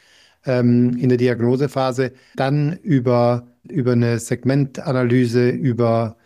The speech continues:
äh, Muster zu erkennen, plötzlich Dinge zu sehen, die man vorher nicht gesehen hat. Und da wäre ich bei dir, man könnte es als Effizienzsteigerung abspeichern, man könnte aber auch sehen, welchen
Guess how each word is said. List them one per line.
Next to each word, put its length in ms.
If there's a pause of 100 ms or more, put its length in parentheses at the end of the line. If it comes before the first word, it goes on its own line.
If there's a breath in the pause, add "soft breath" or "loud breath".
(360 soft breath)
äh, 160
Muster 400
zu 100
erkennen, 300
plötzlich 300
Dinge 240
zu 120
sehen, 180
die 60
man 140
vorher 200
nicht 200
gesehen 320
hat. 140 (260 soft breath)
Und 100
da 100
wäre 120
ich 100
bei 220
dir, 320 (320 soft breath)
man 160
könnte 300
es 100
als 320 (160)
Effizienzsteigerung 1800
abspeichern, 640
man 140
könnte 220
aber 120
auch 260
sehen, 440
welchen 540